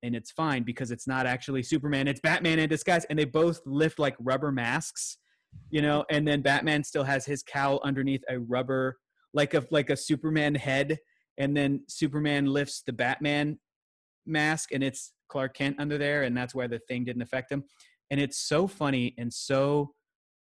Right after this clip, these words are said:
classic Silver Age. And what I love about Nighttime is that it's just like you said, it's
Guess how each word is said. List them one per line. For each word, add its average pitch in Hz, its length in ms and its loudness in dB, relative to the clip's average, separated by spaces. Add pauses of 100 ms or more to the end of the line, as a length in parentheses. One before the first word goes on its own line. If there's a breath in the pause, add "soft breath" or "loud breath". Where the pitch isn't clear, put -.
(160)
classic 135 460 -2
Silver 156 380 0
Age. 107 460 -2 (680)
And 127 120 0
what 131 120 4
I 127 60 4
love 139 260 0
about 131 280 -2
Nighttime 120 680 -2
is 113 180 -8
that 113 360 0 (960)
it's - 220 -14
just - 240 -4
like 135 180 -2
you 117 80 -4
said, 117 360 -2
it's - 340 -6